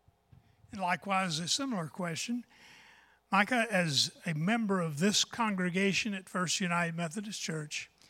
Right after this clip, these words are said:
will you faithfully participate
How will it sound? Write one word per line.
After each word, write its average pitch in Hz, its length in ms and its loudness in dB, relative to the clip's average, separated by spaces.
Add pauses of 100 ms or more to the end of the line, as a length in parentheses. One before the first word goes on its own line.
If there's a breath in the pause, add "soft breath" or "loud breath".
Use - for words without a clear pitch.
(920 soft breath)
will 233 220 8
you 220 300 6
faithfully 254 640 2
participate 196 920 2